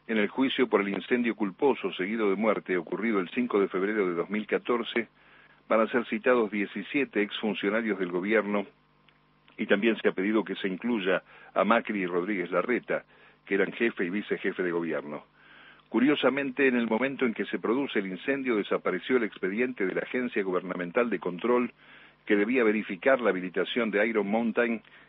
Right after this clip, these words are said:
y cuyo responsable era el ex cara pintada Juan José Gómez Centurión. Allí no fueron tan eficientes como con el Español.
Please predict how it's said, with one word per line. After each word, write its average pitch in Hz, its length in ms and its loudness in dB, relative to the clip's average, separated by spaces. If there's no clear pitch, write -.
y 117 60 -8
cuyo 113 320 4
responsable 113 800 0
era 107 140 2
el 95 100 0
ex 113 200 -4
cara 98 200 4
pintada 110 520 0
Juan 107 200 -2
José 101 320 -2
Gómez 98 320 0
Centurión. 80 680 -6
Allí 123 400 0
no 131 160 0
fueron 117 340 0
tan 110 160 2
eficientes 104 600 -4
como 90 300 -6
con 95 160 -2
el 90 80 -4
Español. 80 580 -6